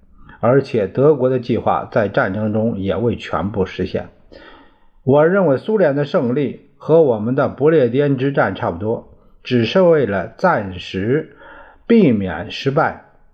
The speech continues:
却没有取得任何实质性成果。我认为，除非苏联战败，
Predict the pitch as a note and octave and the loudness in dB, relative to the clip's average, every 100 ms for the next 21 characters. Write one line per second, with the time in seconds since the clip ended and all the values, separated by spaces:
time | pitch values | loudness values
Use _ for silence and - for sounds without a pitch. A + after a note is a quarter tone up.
0 | _ _ _ _ _ - - B2 F#2 A2 | _ _ _ _ _ -8 0 0 0 -2
1 | C3+ G2+ - G2+ F2+ G2+ D#3 A2+ G#2+ F#2 | 0 0 -4 -4 -2 0 0 0 -2 -4
2 | - G2+ B2 B2 - D#2+ - F#2+ A#2 B2 | -4 -6 -2 -2 -2 -6 -6 -4 -4 -4
3 | - - _ _ - - - _ _ B2+ | -6 -12 _ _ -20 -20 -20 _ _ 2
4 | C#3+ F3 E3+ B2 G#2 - F3+ F#3+ - D3+ | 4 4 2 0 -4 -4 2 2 4 2
5 | - F#3 D#3+ A#2 A2+ C3 G#2 G#2+ A#2+ - | 2 0 2 2 0 -2 -2 -2 -2 -2
6 | - | -12